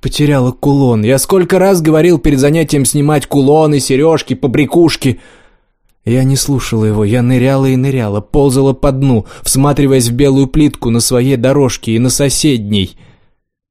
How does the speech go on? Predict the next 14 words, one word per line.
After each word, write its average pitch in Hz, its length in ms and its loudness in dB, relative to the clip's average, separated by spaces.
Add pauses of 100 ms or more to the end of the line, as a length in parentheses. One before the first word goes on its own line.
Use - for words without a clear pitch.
(760)
Никаких 139 640 0
амулетов. 127 640 -2 (1700)
Чистое 135 580 -4
клетчатое 110 680 -4
дно. 92 720 -8 (4000)
«Лиза, 113 360 2
я 120 320 0
потеряла 131 540 0
амулет 117 380 0
и 107 40 -6
теперь 123 300 -2
ничего 123 360 0
не 127 140 2
вижу». 104 360 -2